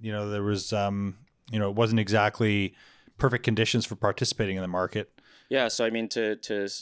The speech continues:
Speaker 2: to summarize, like, yeah, the macro elements definitely had a, had a, had an impact there, because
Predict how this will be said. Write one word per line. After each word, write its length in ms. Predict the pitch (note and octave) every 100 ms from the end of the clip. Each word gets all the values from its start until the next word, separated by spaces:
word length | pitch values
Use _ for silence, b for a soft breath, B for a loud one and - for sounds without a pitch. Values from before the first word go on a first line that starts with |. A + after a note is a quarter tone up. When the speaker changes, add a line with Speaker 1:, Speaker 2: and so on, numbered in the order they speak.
| -
Speaker 2:
to 160 | - G2+
summarize, 540 | - G#2+ A2 G2 F#2
like, 180 | F#2 -
yeah, 200 | G2 F2+
the 100 | F2
macro 640 | F2+ F#2+ - G2+ F#2+ F2
elements 600 | - F#2 F2+ F2+ - - _ _ _ _ _ _ -
definitely 540 | G#2 - G2 F2+ F2+
had 240 | E2 F2 F2
a, 180 | E2+ - -
had 200 | F2+ F2
a, 140 | D#2+ - -
had 120 | E2+
an 120 | E2+
impact 420 | E2+ - G#2 G#2+
there, 240 | A2+ A2+ C3+ -
because 460 | G2+ F2+ E2+ E2+